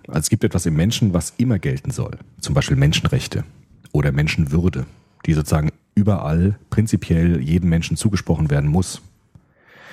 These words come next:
Das wären so die drei Moralstufen nach Kohlberg, jetzt so ganz knapp gesagt.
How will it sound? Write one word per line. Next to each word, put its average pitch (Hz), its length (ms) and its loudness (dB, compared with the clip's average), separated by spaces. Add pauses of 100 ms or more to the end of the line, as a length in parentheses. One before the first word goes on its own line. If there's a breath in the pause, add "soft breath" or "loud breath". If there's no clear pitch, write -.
(640 loud breath)
Das 92 140 0
wären 101 120 2
so 95 60 -2
die 95 100 4
drei 98 560 2
Moralstufen 92 680 2
nach 80 140 0
Kohlberg, 80 460 0
jetzt - 120 -6
so - 60 -2
ganz - 260 0
knapp - 260 -6
gesagt. - 440 -10